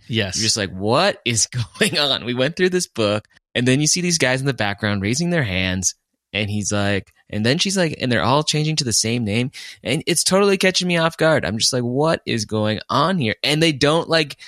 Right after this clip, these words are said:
Speaker 2: do the reveal right away. It's, it's still a couple scenes later, and so good.
Speaker 1: It is great, though, in, in hindsight being twenty twenty, when you look back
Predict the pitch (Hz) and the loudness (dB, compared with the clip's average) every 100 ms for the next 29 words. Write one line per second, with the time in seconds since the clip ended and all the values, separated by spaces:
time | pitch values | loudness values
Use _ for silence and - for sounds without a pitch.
0 | - - 104 127 135 170 127 117 117 113 | -20 -18 -6 2 2 4 4 4 4 4
1 | 151 135 101 95 90 80 78 87 90 - | 2 2 0 -2 -2 0 0 -2 -2 0
2 | - - 104 - 131 127 117 - 120 135 | -2 -2 0 0 2 2 0 -2 -2 -2
3 | 123 - 127 110 98 104 110 85 - - | 0 2 2 2 0 0 0 -2 -4 -8
4 | - - - 160 139 123 85 - _ _ | -2 0 2 2 2 2 0 -4 _ _
5 | - 170 151 170 139 147 147 143 135 120 | -4 2 2 2 0 0 0 0 0 2
6 | 110 120 120 113 117 107 120 110 117 110 | 0 -2 -2 -2 -2 0 0 0 0 0
7 | 113 107 - 113 107 101 107 110 113 104 | 0 -2 0 0 0 0 0 2 2 2
8 | 101 101 104 - 101 117 | 0 0 0 0 0 0